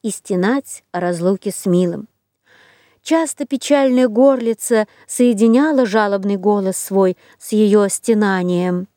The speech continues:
но иногда, хотя весьма редко, золотой луч надежды, луч утешения освещал мрак её скорби.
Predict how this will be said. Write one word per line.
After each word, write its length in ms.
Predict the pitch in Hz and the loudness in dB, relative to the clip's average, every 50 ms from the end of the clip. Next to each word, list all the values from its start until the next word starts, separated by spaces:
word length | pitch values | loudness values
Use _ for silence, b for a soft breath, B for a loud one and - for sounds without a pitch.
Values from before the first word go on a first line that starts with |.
| _ _ _ _ _ _ - | _ _ _ _ _ _ -8
но 200 | 190 202 208 208 | -4 -2 0 0
иногда, 720 | 196 190 196 190 185 180 170 185 220 247 269 269 247 - _ _ _ _ _ _ _ | 0 0 0 -2 -2 -4 -4 -4 -2 -2 -2 -6 -8 -10 _ _ _ _ _ _ _
хотя 320 | _ - 185 180 - 202 190 | _ -10 -8 -6 -2 -2 -2
весьма 500 | 190 202 - - 233 240 320 381 339 226 | -2 -4 -8 -4 -2 -2 0 0 0 0
редко, 500 | 185 165 165 147 - _ - - - 240 _ _ _ _ B B B B B B B B | 0 0 0 -2 -4 _ -16 -20 -20 -20 _ _ _ _ B B B B B B B B
золотой 540 | 220 208 233 262 269 269 - - - 302 294 | -2 2 2 4 2 2 0 -2 -2 0 0
луч 340 | 262 294 294 277 - - - | 2 2 2 0 0 -2 0
надежды, 760 | 240 254 254 208 220 233 226 214 202 180 175 165 175 - - _ _ b b b | 0 0 0 2 2 2 2 2 0 -4 -6 -8 -10 -12 -12 _ _ b b b
луч 380 | 170 180 196 214 202 - - - - | -2 0 2 2 0 -2 -8 -12 -8
утешения 840 | 226 - - 208 - - - 226 247 247 226 196 180 165 - - _ _ B B B B B B | -8 -6 -6 -6 -6 -2 0 2 2 2 2 -2 -6 -8 -10 -14 _ _ B B B B B B
освещал 640 | 202 220 220 - 208 220 202 - - - 214 202 202 | -6 -6 -6 -4 -4 -4 -4 -4 -2 -2 -2 0 0
мрак 460 | 202 202 196 202 190 180 175 - _ - | 0 0 0 0 0 -2 -4 -8 _ -10
её 240 | 180 175 170 170 170 | -6 -4 -4 -4 -4
скорби. 560 | - _ - - 175 175 170 170 - - | -6 _ -6 -4 -4 -4 -4 -6 -12 -18